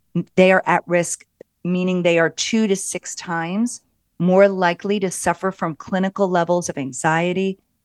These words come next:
depression, and substance abuse disorder than the average American teen. So what you see, and I went into these schools as part of my research, what you see is that when you have this very narrow definition of success,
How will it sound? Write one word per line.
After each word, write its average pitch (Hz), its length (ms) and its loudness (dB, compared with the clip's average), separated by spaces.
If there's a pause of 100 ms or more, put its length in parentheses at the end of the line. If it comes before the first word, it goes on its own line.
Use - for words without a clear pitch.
(160)
depression, 190 880 -2 (280)
and 170 140 -2
substance - 560 0
abuse 147 320 -8
disorder 151 480 -2
than 165 220 -2
the 165 180 -2
average 160 640 -2
American 139 480 0
teen. - 420 -6 (340)
So - 160 4
what 196 180 6
you 208 140 2
see, 269 360 0
and 202 100 4
I 175 100 0
went 190 180 -2
into 226 240 0
these 165 200 -8
schools 143 580 -2
as 151 160 -8
part 175 180 -2
of 160 40 -6
my 160 80 -4
research, 175 460 -2
what 185 140 0
you 214 160 -4
see 269 440 -2
is 175 280 2 (560)
that 214 260 2
when 220 140 2
you 214 260 -2
have 247 320 0 (120)
this 190 320 -2
very 196 440 2
narrow 185 520 2
definition 165 600 -4
of 143 120 -4
success, - 760 -6